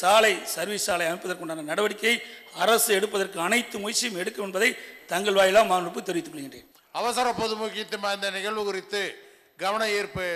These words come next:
Speaker 2: மாண்பு உறுப்பினர் நரசிம்மன் அவர்கள் மாண்புமிகு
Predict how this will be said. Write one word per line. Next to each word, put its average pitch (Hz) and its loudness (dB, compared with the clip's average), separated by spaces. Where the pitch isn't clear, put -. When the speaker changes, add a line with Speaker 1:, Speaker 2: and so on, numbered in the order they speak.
Speaker 2:
மாண்பு 202 0
உறுப்பினர் 202 -2
நரசிம்மன் 208 -4
அவர்கள் 190 -2
மாண்புமிகு 202 -2